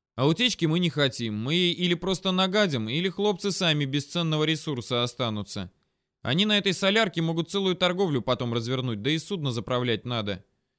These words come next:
Нет, всё полагается делать как положено. Глушить трубу будем и на дебаркадере, и в коллекторе, только если уж совсем припрёт.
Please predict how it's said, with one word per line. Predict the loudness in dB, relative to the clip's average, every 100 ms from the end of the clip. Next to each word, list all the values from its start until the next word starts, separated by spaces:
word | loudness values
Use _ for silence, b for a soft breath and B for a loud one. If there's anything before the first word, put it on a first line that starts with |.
| _ _
Нет, | -4 2 4 2 0
всё | -2 0
полагается | 2 2 4 4 2 2
делать | 0 0 0 0
как | -2 0
положено. | 0 2 0 -2 -4 -6 -10 _ _ _ _
Глушить | -6 0 0 2 0 0
трубу | 0 0 2 2
будем | 2 2 0
и | -2
на | -2
дебаркадере, | 2 2 2 2 2 4 2
и |
в | 2
коллекторе, | 2 2 2 0 -4
только | -4 -6 -2
если | -2 -2 -2
уж | -4
совсем | -2 -2 -2 -2 -4
припрёт. | -6 -4 -4 -6